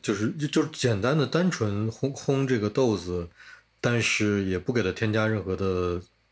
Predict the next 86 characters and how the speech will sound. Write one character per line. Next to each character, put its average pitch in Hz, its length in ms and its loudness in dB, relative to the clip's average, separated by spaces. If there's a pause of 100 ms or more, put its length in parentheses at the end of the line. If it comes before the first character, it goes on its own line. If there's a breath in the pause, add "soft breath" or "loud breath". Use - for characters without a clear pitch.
(160)
各 117 140 2
种 92 120 -2
其 101 140 -2
他 98 80 2
的 104 60 0
方 101 200 0
式， 98 200 0
就 107 180 0
直 104 160 -2
接 110 60 2
把 98 80 0
它 87 80 0
烘 110 240 0
出 110 100 0
来。 90 220 -4 (540 loud breath)
呃， 104 280 2
这 - 160 0
个 214 80 6
时 - 180 0
候 95 400 0 (320)
给 101 140 0
它 104 100 2
定 131 240 2
义 131 80 4
的 107 120 2
这 101 80 -2
个 98 80 0
风 123 260 0
味， 110 220 0 (240 loud breath)
其 - 200 2
实 180 140 4
就 185 140 4
是 127 160 4
人 101 120 2
们 139 220 2
自 156 220 0
己， - 240 -12 (260)
或 - 160 2
者 113 100 4
说 117 160 2
烘 175 260 2
的 147 120 2
这 123 80 2
个 113 80 4
人 101 180 0
自 156 160 0
己 101 140 -2
的 104 140 0
感 92 340 -2
觉， 87 340 0
说 107 380 0 (240 loud breath)
我 101 160 0
觉 104 160 0
得 123 100 2
它 131 120 0
有 101 100 0
这 92 140 -4
个 95 80 0
味 95 160 0
道， 90 280 -2 (220 soft breath)
所 104 240 0
以 110 100 2
我 92 200 0
就 87 160 -4
说 95 200 -2
它 92 160 -4
是 90 160 -4
这 85 140 -2
个 95 100 0
味 87 140 0
道 87 180 -6
的， 85 220 -4
加 95 220 -2
这 101 100 -2
个 90 60 -2
味 87 100 -2
道， 87 100 -4
加 90 140 -2
这 87 100 -4
个 82 60 -4
味 85 100 -4
道， 85 140 -4
是 - 140 -6
这 92 100 -4
样 95 180 -6
吗？ 107 140 -12